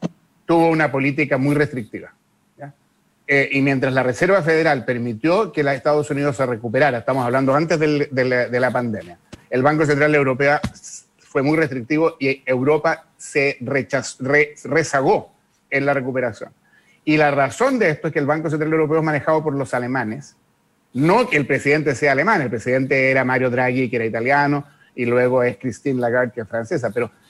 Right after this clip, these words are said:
el ap-, aparato burocrático son alemanes, que recuerdan la hiperinflación. Hiperinflación que sucedió hace, hace exactamente cien años,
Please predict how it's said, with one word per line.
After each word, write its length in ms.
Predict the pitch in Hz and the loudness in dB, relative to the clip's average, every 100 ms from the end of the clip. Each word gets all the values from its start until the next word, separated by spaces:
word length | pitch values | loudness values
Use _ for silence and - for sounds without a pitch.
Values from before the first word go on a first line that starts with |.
| _ | _
el 200 | 143 139 | 0 4
ap-, 140 | 139 - | 2 2
aparato 640 | 135 127 127 175 185 190 | 0 2 2 2 2 2
burocrático 640 | 147 131 131 190 156 - 117 | 2 0 2 0 0 -2 -2
son 160 | 147 | -2
alemanes, 460 | 151 143 127 117 123 | 0 -2 -4 -6 -2
que 100 | 165 | 0
recuerdan 720 | 165 160 202 233 220 226 208 | 2 0 2 2 2 0 0
la 140 | 185 | -2
hiperinflación. 920 | - 196 196 190 170 170 151 269 285 - _ _ _ _ _ _ _ | 0 -2 0 0 -2 -4 -6 -6 -8 -10 _ _ _ _ _ _ _
Hiperinflación 840 | 233 254 240 226 190 180 180 165 | 0 2 2 2 0 0 0 -2
que 100 | 170 | -2
sucedió 460 | 147 143 143 165 190 156 | -2 -2 0 2 2 0
hace, 320 | 147 160 - - 151 160 | -2 -6 -6 -10 -8 -6
hace 220 | 147 160 | -2 -2
exactamente 680 | 139 202 220 208 185 190 185 | 0 0 0 0 0 -2 -4
cien 240 | - 190 | -2 0
años, 460 | 226 240 147 - - | 0 0 -4 -8 -20